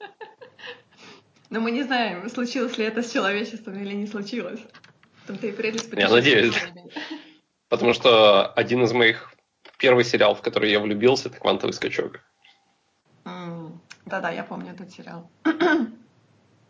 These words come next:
Speaker 2: Это первый сериал, в который я влюбился, и первый, который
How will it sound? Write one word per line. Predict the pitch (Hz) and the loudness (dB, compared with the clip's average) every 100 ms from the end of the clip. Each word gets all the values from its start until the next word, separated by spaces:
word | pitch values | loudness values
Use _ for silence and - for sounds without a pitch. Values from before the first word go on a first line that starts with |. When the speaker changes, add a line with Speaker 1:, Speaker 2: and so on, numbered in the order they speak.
| _ _ _ _ _ _ _ _ _ - | _ _ _ _ _ _ _ _ _ -4
Speaker 2:
Это | 117 117 | 0 2
первый | 110 131 127 | 4 4 4
сериал, | 131 120 | 4 2
в | 117 | 2
который | 127 117 | 2 4
я | |
влюбился, | 110 120 208 208 - | 4 6 6 6 0
и | |
первый, | - 120 120 | 2 2 2
который | - - 104 98 - | 0 2 2 0 -10